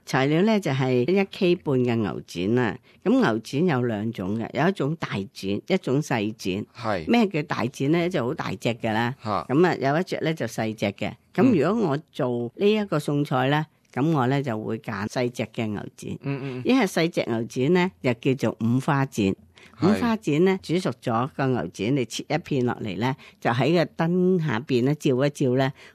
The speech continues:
Speaker 1: 佢係好多，即係透明咁嘅。
Speaker 2: 係，係，係。
Speaker 1: 咁呢一個牛展呢，非常之好食。但係如果大展呢，就係有肉食。
Speaker 2: 冇咁多肥嗰啲。
Speaker 1: 但係呢，就冇彈牙，
Speaker 2: 啊，
Speaker 1: 冇得筋啊，
Speaker 2: 係咯，
Speaker 1: 咁樣，
Speaker 2: 係咯。
Speaker 1: 嚇，隨大家喜歡啦，嚇。
Speaker 2: 嗯。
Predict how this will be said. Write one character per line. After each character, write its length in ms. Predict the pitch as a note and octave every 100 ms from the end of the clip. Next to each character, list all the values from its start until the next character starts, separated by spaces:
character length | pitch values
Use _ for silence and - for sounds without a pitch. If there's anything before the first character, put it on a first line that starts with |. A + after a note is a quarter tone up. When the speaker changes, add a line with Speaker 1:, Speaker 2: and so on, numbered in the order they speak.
| -
Speaker 1:
佢 120 | D#3+
係 200 | E3 C3
好 240 | C3+ B2
多， 320 | E3+ F3 E3 - -
即 160 | - F3+
係 60 |
透 240 | - C3 C3
明 280 | B2 F#2 F2+
咁 200 | G#2 C3
嘅。 100 | A2
Speaker 2:
係， 180 | B2+ A2+
係， 160 | A2+
係。 160 | A2+ G#2
Speaker 1:
咁 180 | F#3+ B3
呢 100 | A#3
一 160 | A3+
個 160 | G3+ D3+
牛 200 | C3 G#2
展 200 | A2+ A#2+
呢， 100 | C#3+
非 200 | - D3
常 180 | C#3 -
之 140 | - A#2
好 100 | G#2+
食。 180 | - - _ - - _
但 140 | E3
係 20 | E3+
如 40 |
果 100 | G3+
大 260 | A#3 - D3+
展 380 | D3 - C#3+ F#3+
呢， 160 | F#3+ F#3 _ _
就 120 | -
係 520 | A#2+ A#2+ A2+ A#2 A#2 - _
有 180 | B2 B2+
肉 160 | C#3 -
食。 180 | - A#2 _ -
Speaker 2:
冇 120 | G#2
咁 200 | A#2 A2+
多 120 | C3+
肥 80 | C3+
嗰 40 | D3
啲。 20 |
Speaker 1:
但 20 |
係 160 | E3+ F#3
呢， 140 | G#3
就 460 | - B2 A2+ A2+ - -
冇 200 | C3 D#3
彈 340 | C3 G#2 A#2
牙， 80 | A#2+ G2+ F#2+ A2+
Speaker 2:
啊， 200 | A2 A#2+
Speaker 1:
冇 120 | D3
得 120 | E3 -
筋 260 | D#3+ D3+ D3+
啊， 100 | B2
Speaker 2:
係 120 | A#2
咯， 100 | A2+
Speaker 1:
咁 40 | C3
樣， 40 |
Speaker 2:
係 100 | F#2+
咯。 80 | F2+ A2
Speaker 1:
嚇， 220 | A#2 -
隨 180 | - A2
大 140 | A#2+
家 160 | A#2 D3+
喜 180 | D#3+ C#3
歡 200 | - D3
啦， 140 | C#3+
嚇。 220 | C3+ G#2+
Speaker 2:
嗯。 100 | A2+